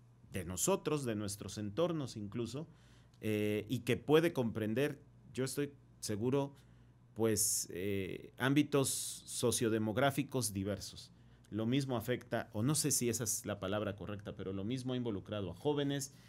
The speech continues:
que a personas adultas, que a medianas, en cualquier tipo de situación, en situación económica muy elevada o en situación de pobreza, en pleno estrellato o en el desempleo. Es decir,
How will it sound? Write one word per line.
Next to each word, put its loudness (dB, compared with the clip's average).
que -6
a -2
personas -4
adultas, 0
que 0
a 2
medianas, 2
en 8
cualquier 6
tipo 0
de 2
situación, 0
en -6
situación -2
económica -2
muy 0
elevada 4
o -2
en 0
situación -2
de -2
pobreza, 2
en 8
pleno 6
estrellato 6
o 6
en 6
el 2
desempleo. 0
Es 6
decir, 4